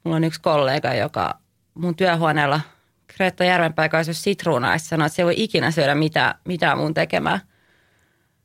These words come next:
ruokaa, kun kaikessa on aina sitä sitruunaa.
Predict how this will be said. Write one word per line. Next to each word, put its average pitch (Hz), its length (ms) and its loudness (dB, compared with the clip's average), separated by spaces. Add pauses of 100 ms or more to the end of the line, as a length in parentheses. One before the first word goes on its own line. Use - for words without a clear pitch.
(240)
ruokaa, 202 400 2
kun 196 120 0
kaikessa 277 520 0 (100)
on 240 80 4
aina 226 220 2
sitä 220 280 0
sitruunaa. 247 800 0